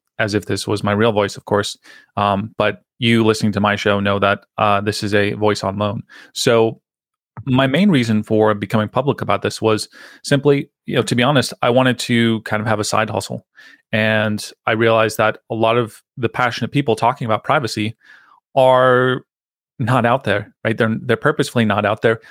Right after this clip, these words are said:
They're not promoting themselves. They're not on Twitter. They're not doing all this kind of stuff to spread the message. And so I saw an opportunity and I said, "Okay, I'll take one for the team." And it's not as if there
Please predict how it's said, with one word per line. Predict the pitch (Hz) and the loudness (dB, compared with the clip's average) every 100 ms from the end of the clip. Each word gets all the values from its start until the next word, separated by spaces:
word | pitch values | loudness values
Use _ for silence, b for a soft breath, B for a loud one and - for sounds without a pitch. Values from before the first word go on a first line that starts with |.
| B | B
They're | 117 | 0
not | 120 135 | 0 0
promoting | 135 120 117 | 0 2 2
themselves. | 107 - 101 - | -2 -2 -2 0
They're | 110 | 0
not | 104 110 | 2 0
on | 117 | 0
Twitter. | 113 107 | 2 2
They're | 110 | 0
not | 113 131 | -2 -2
doing | 123 131 120 | 0 2 0
all | - 117 | 0 2
this | 113 - | 2 -2
kind | 104 | -4
of | 107 | -4
stuff | - 147 110 - b b b b - | 0 2 2 -4 b b b b -4
to | 135 127 | 0 2
spread | 120 - 117 | 0 0 0
the | 110 | 2
message. | 113 113 110 110 - 117 | 0 0 0 -2 -4 -2
And | 113 | 0
so | 117 107 | 2 2
I | |
saw | 120 117 | 2 0
an | 113 | -2
opportunity | 104 - 120 101 107 | -4 -4 -4 -2 -2
and | 107 | -2
I | |
said, | 104 110 110 - | -2 0 0 -2
"Okay, | - 113 127 B B B B | -2 -2 -4 B B B B
I'll | 117 | -2
take | 127 156 147 | 0 0 2
one | 135 | 2
for | 143 | 2
the | 135 | 0
team." | - 107 135 _ _ - | 0 -2 -4 _ _ -2
And | 120 | -2
it's | 110 147 | 0 2
not | 131 | 2
as | 117 | 2
if | - | 2
there | 117 | 0